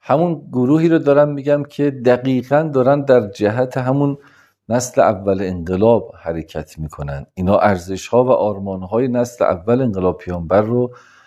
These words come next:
به شدت و جدیت نگهداری و پاسداری کردن. قصدوا سمتهم، این هم سمتهم به همون کسانی می-، می‌خوره که سب-، سبقت گرفتن بر تابعین، یعنی صحابه حقیقی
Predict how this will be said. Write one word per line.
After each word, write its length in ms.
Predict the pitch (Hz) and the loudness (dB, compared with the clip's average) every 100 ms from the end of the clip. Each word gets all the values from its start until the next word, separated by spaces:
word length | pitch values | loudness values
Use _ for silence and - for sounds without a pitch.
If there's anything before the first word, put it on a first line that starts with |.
| _ _ - | _ _ -6
به 120 | 98 | -6
شدت 720 | - - 110 95 - 139 143 | -4 0 0 0 2 2 2
و 60 | 147 | -2
جدیت 680 | - 120 120 113 110 117 117 | 2 0 0 -2 2 4 2
نگهداری 680 | 98 85 92 92 92 90 95 | -6 -4 -4 -4 -4 -2 2
و 120 | 123 107 | 2 2
پاسداری 680 | - 82 - - 82 95 117 | 0 -4 -4 -6 -4 -2 -4
کردن. 480 | - 71 - 78 - _ _ _ _ - | -6 -10 -10 -20 -20 _ _ _ _ -2
قصدوا 760 | 113 131 - 147 139 147 147 | 0 2 4 4 2 -4 -4
سمتهم، 1120 | 143 - 123 131 143 - 113 104 120 107 92 | -8 -4 -2 0 -4 -2 -2 2 2 2 -2
این 200 | - 127 | -8 -6
هم 440 | 113 107 135 113 87 | -4 0 0 0 -4
سمتهم 760 | - 90 92 - 101 120 143 147 _ _ _ _ | -4 -2 -2 -2 2 4 4 0 _ _ _ _
به 100 | - | -6
همون 320 | 95 120 156 147 | -2 0 0 -2
کسانی 480 | - - 120 143 | -4 0 2 2
می-، 180 | 139 139 | -2 -4
می‌خوره 500 | 139 123 120 135 131 | -4 -6 -2 0 0
که 300 | 123 143 139 139 _ _ | 4 4 4 0 _ _
سب-، 460 | - - 110 101 - | -20 0 2 2 -2
سبقت 640 | - 101 85 - 143 143 | -6 -4 -2 2 2 0
گرفتن 500 | 101 95 - 92 90 | -4 -4 -4 -6 -4
بر 140 | 87 87 | -2 -4
تابعین، 680 | - 87 87 78 76 78 85 | 0 2 4 2 -4 -4 0
یعنی 220 | 90 110 | 2 2
صحابه 640 | - 113 104 92 92 110 | 2 0 2 0 0 -2
حقیقی 680 | 107 80 85 80 95 82 | -2 -6 -6 -4 -4 -4